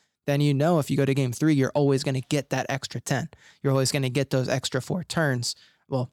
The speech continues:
I mean, you might not get the four turns, but you, you get what I'm saying. Uh, that's certainly an advantage to you as the player. It gives you a little bit more time, a little bit more space to work with. So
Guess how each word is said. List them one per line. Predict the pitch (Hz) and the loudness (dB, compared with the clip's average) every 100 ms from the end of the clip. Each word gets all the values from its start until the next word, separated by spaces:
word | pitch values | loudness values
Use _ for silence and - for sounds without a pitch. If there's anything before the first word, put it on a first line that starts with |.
| - | -6
I | 139 | -2
mean, | 131 | 0
you | 135 | 0
might | - - | -2 -2
not | 123 101 | -4 -2
get | 135 | -4
the | 127 | -4
four | - 123 | -4 -4
turns, | - 131 123 | -2 -2 -2
but | - 131 - - _ | -2 -6 -6 -20 _
you, | 196 170 | -4 0
you | 202 | 2
get | 190 165 | 4 4
what | 143 | 2
I'm | 127 | 0
saying. | - 147 127 - _ _ | 0 0 -2 -10 _ _
Uh, | 139 | 0
that's | 139 139 | 0 2
certainly | 170 156 156 | 2 2 0
an | 135 | 2
advantage | 127 127 143 135 175 - | 0 0 0 0 -2 -2
to | - | -4
you | 127 160 202 127 - _ _ | 0 2 2 2 -6 _ _
as | 139 127 | -6 -4
the | 131 | -6
player. | - 143 131 127 123 | -6 -2 0 0 0
It | 135 | 0
gives | 139 123 | 0 0
you | 131 | 2
a | |
little | 123 123 | 2 0
bit | 123 135 | -2 -2
more | 120 | -4
time, | - 135 131 127 | -2 0 0 0
a | 123 | 0
little | 127 123 | 0 0
bit | 127 | -2
more | - 131 120 | 0 -2 -2
space | - - 135 131 - | -4 -2 0 0 -2
to | 135 | 0
work | 143 139 - | 0 -2 -4
with. | 131 131 | -6 -4
So | - 143 | -2 -2